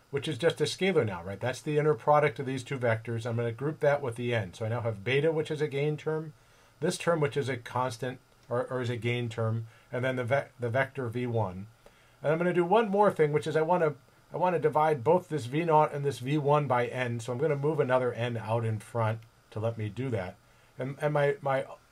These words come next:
sneaky ulterior motive for doing that is that I wanna make these things both look like conventional beamformers for the look directions of V naught and V one. So let me, uh,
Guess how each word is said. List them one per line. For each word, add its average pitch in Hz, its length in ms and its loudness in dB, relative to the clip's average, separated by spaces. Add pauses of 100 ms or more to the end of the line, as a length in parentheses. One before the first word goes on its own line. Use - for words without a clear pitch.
sneaky 214 440 -2
ulterior 165 500 2
motive 143 360 2
for 135 120 -6
doing 156 360 0
that 95 300 -6 (1040)
is 151 200 -2
that 156 140 4
I 151 60 6
wanna 165 260 4
make 160 240 0
these 165 260 -6
things 156 220 -2
both 147 340 2
look 147 220 0
like 127 220 0
conventional 127 580 -4
beamformers 110 600 -4
for 120 180 -6
the 110 100 -2
look 117 240 -4
directions 110 480 -6
of 110 120 -6
V 113 180 -4
naught 107 320 -4
and 98 180 -12
V 101 140 -10
one. 90 280 -14 (420)
So - 120 -12
let 120 120 -4
me, 139 160 -2
uh, 117 160 -4